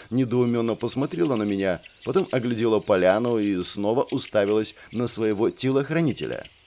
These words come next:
«И кому ты позируешь?» усмехнулась она. Я убрал кинжал, между прочим, последний, и скептически посмотрел на леди. «Почему ты ушла, не предупредив?» Вопросом на вопрос ответил я.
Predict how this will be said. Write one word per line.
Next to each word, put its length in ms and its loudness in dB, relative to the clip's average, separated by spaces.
«И 300 -4
кому 300 0
ты 160 -2
позируешь?» 920 -2
усмехнулась 640 -2
она. 280 -2
Я 280 6
убрал 400 4
кинжал, 600 -2
между 220 -4
прочим, 300 -4
последний, 640 -4
и 180 -2
скептически 680 -6
посмотрел 680 -2
на 220 0
леди. 340 -6
«Почему 380 0
ты 100 -2
ушла, 400 4
не 80 0
предупредив?» 720 -2
Вопросом 600 -2
на 80 -2
вопрос 380 -2
ответил 440 -2
я. 240 -2